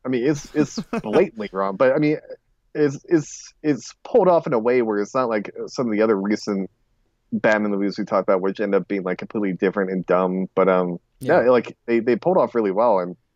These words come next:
Speaker 1: even though Supergirl is a character I could not care less about, they, they actually do a good job of, you know, making, like, you actually care about her in this movie. But
Speaker 2: Yeah, they do. Um, one of the biggest things is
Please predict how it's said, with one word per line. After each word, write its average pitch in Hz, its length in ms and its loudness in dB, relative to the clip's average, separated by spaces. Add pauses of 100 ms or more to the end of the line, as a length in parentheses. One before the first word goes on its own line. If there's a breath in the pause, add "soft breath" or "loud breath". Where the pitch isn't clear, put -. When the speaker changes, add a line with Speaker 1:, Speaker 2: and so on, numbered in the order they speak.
(140)
Speaker 1:
even 123 160 -2
though 131 120 2
Supergirl 110 640 0
is 98 60 -6
a 95 60 -6
character 104 500 -2
I 90 360 0
could 104 340 0
not 90 200 0
care 87 180 0
less 101 240 2
about, 90 400 0 (480)
they, 104 200 4
they 123 160 4
actually 381 220 2
do 339 100 4
a 311 40 2
good 311 200 0
job 277 240 4
of, 117 120 -2 (140)
you 131 100 -4
know, 120 120 2
making, 120 460 -2
like, 110 220 -2
you 113 160 2
actually 113 180 0
care 123 160 -2
about 110 220 2
her 117 100 2
in 104 60 -2
this 98 180 -4
movie. 104 320 0
But 87 300 2 (120)
Speaker 2:
Yeah, 180 280 -10
they 175 140 -6
do. 214 400 -6 (120)
Um, 143 440 -2 (220)
one 160 280 -6
of 185 60 0
the 160 60 0
biggest 185 360 -2
things 151 480 -6
is 135 400 -6